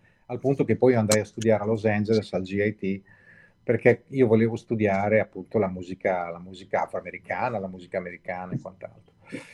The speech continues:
Eh, però quest'anno mi sono incuriosito. Quest'anno, non chiedermi perché, forse l'influenza dei social, così, mi sono incuriosito e devo dire che, che l'ho guardato, ho guardato la finale il sabato sera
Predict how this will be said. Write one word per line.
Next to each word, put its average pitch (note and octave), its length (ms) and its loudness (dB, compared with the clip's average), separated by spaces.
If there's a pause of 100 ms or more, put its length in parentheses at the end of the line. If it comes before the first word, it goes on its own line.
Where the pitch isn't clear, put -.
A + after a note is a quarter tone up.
(300)
Eh, C#3 600 6
però C4 160 8
quest'anno A3+ 400 -2
mi G#3 60 0
sono E3 160 -2
incuriosito. D#3+ 840 -4
Quest'anno, E3+ 680 2
non B2+ 260 -4
chiedermi C3+ 400 0
perché, A#2+ 520 0
forse A2 280 -12
l'influenza G#2+ 500 -12
dei G2 140 -12
social, G2+ 540 -10
così, A2+ 460 -8 (920)
mi D#3 140 2
sono G#3+ 200 4
incuriosito A#2+ 1120 0
e F3+ 240 2 (160)
devo F3+ 260 6
dire F3+ 300 2
che, A2+ 420 -4
che A#2+ 140 -8
l'ho A#2 160 -2
guardato, B2 800 -4
ho C3 200 0
guardato C3+ 300 0
la B2+ 80 -6
finale G#2+ 420 -10
il G2+ 80 -14
sabato G#2 380 -8
sera G#2 580 -6